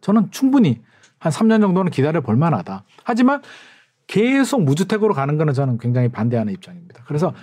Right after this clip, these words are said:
내 집 마련해야 되는데 필요한 분들은 떨어지는 폭, 삼십 프로 정도 조정되는 폭을 들어가고 보고 들어가는 게 좋을 것 같고요. 필요 없는 분들이라면 강남의 규제 지역이 언제 풀리는지, 디에스알 풀리는지 이런 거 보고 들어가도 늦지 않을 것 같습니다.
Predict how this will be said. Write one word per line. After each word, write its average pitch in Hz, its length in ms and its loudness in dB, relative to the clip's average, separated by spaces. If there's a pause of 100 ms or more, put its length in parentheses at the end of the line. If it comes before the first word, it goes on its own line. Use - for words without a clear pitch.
(100)
내 127 100 -2
집 214 120 2
마련해야 220 480 2
되는데 156 580 0
필요한 226 340 0
분들은 185 400 0 (500)
떨어지는 185 460 0
폭, - 320 -6 (220)
삼십 196 280 -4
프로 175 160 0
정도 156 240 0
조정되는 139 440 -2
폭을 160 260 -2
들어가고 131 560 -2 (400)
보고 151 260 0
들어가는 147 380 0
게 139 80 2
좋을 120 220 0
것 139 140 -6
같고요. 101 420 -4 (340)
필요 269 200 0
없는 196 260 2
분들이라면 180 720 2 (300)
강남의 156 420 0
규제 131 240 0
지역이 135 200 0
언제 117 160 0
풀리는지, 107 580 -6
디에스알 120 420 -2
풀리는지 143 500 -4
이런 120 180 -2
거 135 80 -4
보고 135 280 0
들어가도 120 420 -2
늦지 113 240 -4
않을 101 180 -4
것 - 120 -20
같습니다. - 440 -20